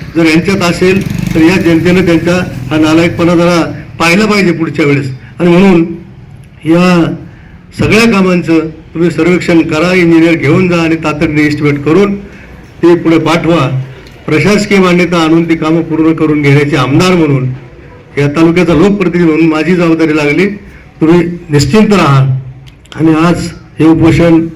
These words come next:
आदरणीय कलेक्टर साहेबांशी या ठिकाणी चर्चा झाल्याप्रमाणे, अ, शिव मॅडम देखील या ठिकाणी आहेत. त्यांचं शेवटी त्या स-, अधिकारी आहेत, त्यांनाही बंधनं येतात.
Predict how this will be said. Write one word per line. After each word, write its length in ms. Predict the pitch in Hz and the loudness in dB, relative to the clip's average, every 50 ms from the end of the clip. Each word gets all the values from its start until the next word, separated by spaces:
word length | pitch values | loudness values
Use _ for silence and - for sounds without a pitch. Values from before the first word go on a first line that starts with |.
| - - - - - - - - - - _ - - _ - - | -16 -20 -20 -20 -20 -20 -20 -20 -20 -20 _ -20 -20 _ -14 -8
आदरणीय 400 | 143 143 143 160 175 160 170 180 | -6 -4 0 0 2 2 2 2
कलेक्टर 500 | 165 175 165 165 156 156 160 160 156 - | 2 2 2 2 2 2 0 0 0 0
साहेबांशी 480 | - 151 156 151 151 147 143 - 160 156 | -2 0 0 2 2 2 2 2 2 2
या 60 | 151 | 2
ठिकाणी 340 | 135 139 139 147 147 143 143 | 2 0 0 0 0 0 0
चर्चा 260 | 147 139 139 - 156 | 0 0 0 2 2
झाल्याप्रमाणे, 880 | 143 139 135 135 135 - 147 147 143 147 160 180 202 196 - - - - - - - - - - - - - | 2 4 4 4 4 2 2 2 2 2 2 2 0 -2 -6 -12 -18 -20 -20 -20 -20 -20 -20 -20 -14 -6 -2
अ, 160 | 151 143 139 | 0 2 2
शिव 240 | 139 139 156 156 156 | 2 4 4 4 6
मॅडम 300 | 156 156 151 160 160 156 | 4 4 4 2 0 0
देखील 280 | 156 156 - 147 151 160 | 0 -2 0 0 0 0
या 60 | 160 | 0
ठिकाणी 300 | 156 165 160 151 156 151 | 0 0 0 0 0 2
आहेत. 220 | 147 139 147 160 156 - - - - - - - - - - - - - - | 2 2 2 0 0 -2 -8 -14 -18 -20 -20 -20 -20 -20 -20 -20 -20 -8 -4
त्यांचं 340 | - 143 151 143 175 180 160 - - - - - | -2 0 0 2 2 0 0 -2 -6 -12 -14 -4
शेवटी 280 | - 175 180 196 208 | 0 2 2 2 2
त्या 200 | 196 208 202 202 | 2 2 2 2
स-, 420 | - - - 190 196 190 196 - - | 2 0 0 0 0 -2 -4 -6 -4
अधिकारी 440 | 147 160 175 190 185 196 196 185 175 | -2 0 2 2 2 2 2 2 2
आहेत, 160 | 147 127 - 131 - - - - - - - - - - - - - - - - - - - - - - - - - - - - - - - - - - - | 0 0 -4 -6 -8 -12 -16 -20 -20 -20 -20 -20 -20 -20 -20 -20 -20 -20 -20 -20 -20 -20 -20 -20 -20 -20 -20 -18 -18 -18 -16 -16 -16 -16 -14 -14 -14 -6 -2
त्यांनाही 280 | 170 170 185 202 214 214 220 220 - - - - - | 0 2 2 4 4 2 2 0 -4 -10 -16 -12 -8
बंधनं 340 | 151 175 196 196 208 214 214 | -4 -2 0 2 2 2 2
येतात. 280 | 202 175 - - 127 | 2 2 0 -2 -6